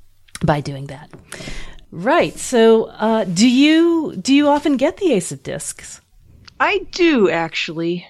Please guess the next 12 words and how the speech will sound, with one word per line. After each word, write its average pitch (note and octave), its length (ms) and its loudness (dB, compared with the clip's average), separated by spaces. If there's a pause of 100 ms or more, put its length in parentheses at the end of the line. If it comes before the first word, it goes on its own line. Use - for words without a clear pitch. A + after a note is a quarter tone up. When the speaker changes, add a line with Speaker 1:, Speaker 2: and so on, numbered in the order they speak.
(100)
Speaker 2:
Yeah. B3 380 2
Speaker 1:
Mm-hmm. F#3 80 -2
Speaker 2:
And A#3 120 2
I'm D4+ 100 4
always G4 320 6
happy C4 380 0
to A3 80 -4
see F#3+ 360 -4
it, - 120 -6
'cause G3 240 -4
for A#3 180 -2
me, D4 300 2